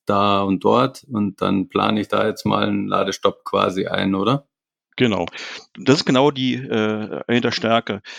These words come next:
Speaker 2: der Stärken. Man kann halt sogenannte geschlossene Ketten bilden. Man hat einen Datensatz,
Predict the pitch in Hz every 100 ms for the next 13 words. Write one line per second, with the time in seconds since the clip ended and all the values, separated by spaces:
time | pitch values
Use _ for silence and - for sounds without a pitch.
0 | - - 110 - 110 104 101 104 107 117
1 | 110 139 131 131 135 - 127 120 - -
2 | 139 147 - 143 - 180 147 165 202 208
3 | - - - 117 123 123 113 120 - 98
4 | 185 - - -